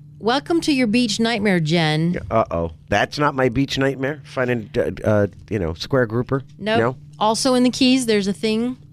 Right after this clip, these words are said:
Speaker 1: It's a giant crab that
Speaker 2: Oh,
Speaker 1: eats
Speaker 2: jeez.
Speaker 1: coconuts, kittens, even people, and they are in South Florida. The coconut crab is so frightening that the famous naturalist Charles Darwin once dubbed it monstrous.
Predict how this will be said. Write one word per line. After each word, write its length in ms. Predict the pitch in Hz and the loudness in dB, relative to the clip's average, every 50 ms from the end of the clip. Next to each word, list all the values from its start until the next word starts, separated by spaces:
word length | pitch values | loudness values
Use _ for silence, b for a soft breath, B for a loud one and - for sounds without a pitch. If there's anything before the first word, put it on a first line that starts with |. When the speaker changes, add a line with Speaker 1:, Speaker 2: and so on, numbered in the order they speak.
| - - | -18 -14
Speaker 1:
It's 140 | - 185 - | -10 -6 -6
a 60 | 202 | -4
giant 320 | 165 175 202 208 214 - | -2 0 0 0 0 -2
crab 300 | - - 220 220 214 202 | -2 -2 0 0 2 2
that 100 | 185 202 | 4 4
Speaker 2:
Oh, 120 | - 127 110 | 4 4 2
Speaker 1:
eats 100 | 104 - | 0 0
Speaker 2:
jeez. 60 | - | 0
Speaker 1:
coconuts, 460 | - 226 226 - 254 233 240 233 - | 2 2 4 2 2 0 0 -2 -4
kittens, 520 | - - 262 247 - 220 226 233 233 - - | -4 -2 -2 -2 0 0 0 0 -2 -2 0
even 240 | 208 208 185 208 196 | 0 2 2 2 2
people, 480 | - - 240 220 - 240 240 240 240 B B B B B B B B B - | 2 0 0 2 2 2 2 2 0 B B B B B B B B B 0
and 160 | 214 208 202 | 2 4 4
they 120 | 208 202 | 4 4
are 200 | - - 196 202 | 2 2 2 4
in 100 | 202 202 | 4 4
South 300 | 185 - 202 180 175 156 | 4 2 2 2 2 0
Florida. 280 | - - 190 175 175 175 | 0 0 0 2 2 2
The 120 | 151 156 | 2 0
coconut 440 | - - - 233 220 - 220 214 - | 0 0 0 0 2 2 -2 -2 -2
crab 320 | - - 226 214 208 190 | -2 0 0 2 2 4
is 80 | 185 185 | 2 2
so 220 | - - 220 208 | 2 2 2 2
frightening 560 | 202 - - - 220 190 156 185 190 185 180 165 | 2 2 0 0 0 2 2 2 2 2 2 0
that 60 | 156 | 0
the 80 | 156 | -2
famous 400 | 151 - 208 202 208 220 220 - | 0 2 4 4 4 4 2 0
naturalist 520 | - 208 196 196 190 - 190 185 190 170 - | 0 0 0 0 -2 0 0 0 0 0 0
Charles 320 | - 202 196 196 190 170 | -2 -2 0 0 0 0
Darwin 460 | 165 208 196 190 196 180 165 165 160 | 2 2 2 2 2 2 2 2 2
once 240 | 160 170 185 185 - | 2 2 2 0 -2
dubbed 300 | - 190 185 185 165 147 | 0 0 2 2 4 4
it 160 | 160 156 - B B B B B | 2 2 0 B B B B B
monstrous. 1000 | B 165 175 185 190 208 214 208 - - - 160 143 104 104 - - - - - | B 4 6 6 6 4 4 2 0 0 0 0 0 0 0 -4 -6 -6 -8 -10